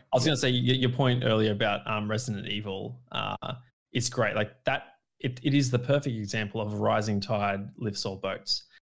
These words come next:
in the sense that, um, they, Remedy are invigorated to give this franchise another shot based on the suc-, the success of another publisher who's come along and almost single-handedly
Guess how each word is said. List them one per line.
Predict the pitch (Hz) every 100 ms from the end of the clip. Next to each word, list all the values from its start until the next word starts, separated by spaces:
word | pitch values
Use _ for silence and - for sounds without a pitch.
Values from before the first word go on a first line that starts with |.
| _ -
in | 107
the |
sense | - 107 -
that, | - 101 - _ _ _ -
um, | 104 101 98 95 - _ -
they, | 117 110 107 107 104 - _ -
Remedy | 117 120 117 117 110 110
are | - 104 101 101 101 - - _ _ _
invigorated | - 117 107 117 107 104 104 104 101 101
to | - - 104 98 98 98 _
give | - 110 101
this | 101 -
franchise | 113 98 95 101 101
another | 104 95 95
shot | 101 - 107 -
based | 110 104 107
on | 107
the | 101
suc-, | - 127 - - 131
the | 113
success | - 120 - 107 -
of | 110 104
another | 104 104 101
publisher | - 107 104 107 - 104
who's | 117 104
come | - 110
along | 104 101 104 104
and | - 104 101 - _ - _ _ _ _ _
almost | 135 131 120 117
single-handedly | 135 107 101 110 107 101 101 101 98